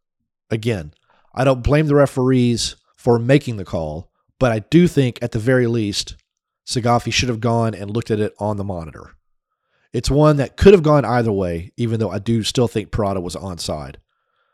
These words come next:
But it just seems like instead of taking that extra step that was put in specifically for this purpose,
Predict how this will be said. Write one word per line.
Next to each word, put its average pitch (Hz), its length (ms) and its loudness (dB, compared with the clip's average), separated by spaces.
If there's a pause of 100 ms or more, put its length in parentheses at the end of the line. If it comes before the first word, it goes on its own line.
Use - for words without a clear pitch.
(360)
But 135 180 4
it 123 60 2
just 120 200 0
seems 160 320 0
like 123 400 0
instead 127 300 0
of 120 100 -2
taking 160 360 2
that 139 200 -2
extra 147 300 -4
step 123 380 -4
that 110 100 -6
was 113 100 -8
put 156 220 -4
in 139 100 -4
specifically 156 560 -4
for 151 320 0
this 131 200 -2
purpose, 107 560 -4